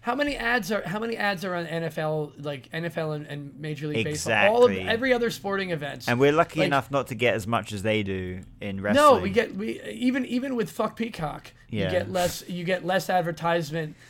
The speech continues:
Speaker 1: than, than on a, any football
Speaker 2: <coughs>
Speaker 1: match.
Speaker 2: Unless you
Speaker 1: You know,
Speaker 2: just
Speaker 1: or any
Speaker 2: have the
Speaker 1: baseball
Speaker 2: network
Speaker 1: game.
Speaker 2: still, then you don't have adverts whatsoever.
Speaker 1: Yeah,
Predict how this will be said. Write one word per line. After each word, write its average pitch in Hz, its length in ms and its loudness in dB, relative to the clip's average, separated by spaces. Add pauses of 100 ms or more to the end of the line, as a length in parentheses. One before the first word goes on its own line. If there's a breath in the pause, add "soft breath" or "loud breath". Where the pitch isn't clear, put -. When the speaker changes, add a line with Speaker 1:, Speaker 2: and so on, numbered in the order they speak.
(140 loud breath)
Speaker 1:
than, 156 440 0 (180)
than 165 560 -2
on 165 280 0
a, 151 380 0
any 202 280 0
football 175 480 -2 (120)
Speaker 2:
<coughs> - 40 -14
Speaker 1:
match. - 160 -14
Speaker 2:
Unless 113 680 4
you 104 80 4
Speaker 1:
You - 60 2
know, - 140 -2
Speaker 2:
just - 60 0 (100)
Speaker 1:
or - 40 6
any 101 120 8
Speaker 2:
have - 80 4
the 95 80 8
Speaker 1:
baseball 95 280 6
Speaker 2:
network 92 160 2
Speaker 1:
game. - 100 2
Speaker 2:
still, 87 280 0
then 78 200 -2
you 80 120 -6
don't 82 320 -2
have 76 180 -2
adverts 76 400 -4
whatsoever. - 560 -4
Speaker 1:
Yeah, 151 220 -6